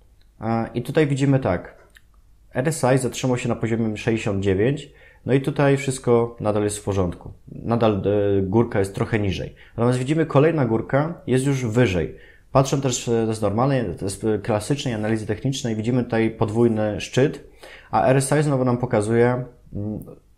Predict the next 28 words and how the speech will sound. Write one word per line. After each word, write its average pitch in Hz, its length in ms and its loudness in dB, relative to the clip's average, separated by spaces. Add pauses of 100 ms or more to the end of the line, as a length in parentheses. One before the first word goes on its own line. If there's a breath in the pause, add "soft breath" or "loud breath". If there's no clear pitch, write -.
(440)
e, 117 200 0
nie, 120 160 4
mm, 120 400 -2
R 123 140 4
S 131 260 0
I - 20 0
nie 120 120 0
wytworzyło 120 500 2
kolejnej 107 380 -2
górki, 117 320 0
nie, 98 200 -2
nie, 101 220 -6
nie 107 140 0
wzrosło 113 380 -2
wyżej 104 340 2
niż 101 200 -4
ten 95 160 -4
poziom 107 280 -2
sześćdziesiąt 101 340 -4
dziewięć 113 300 0
czy - 80 -12
siedemdziesiąt, 101 600 -2 (280 loud breath)
jest 131 160 0
to 135 80 2
utrzymywane 117 460 0
na 110 100 2
jednym 113 220 0
poziomie. 107 400 2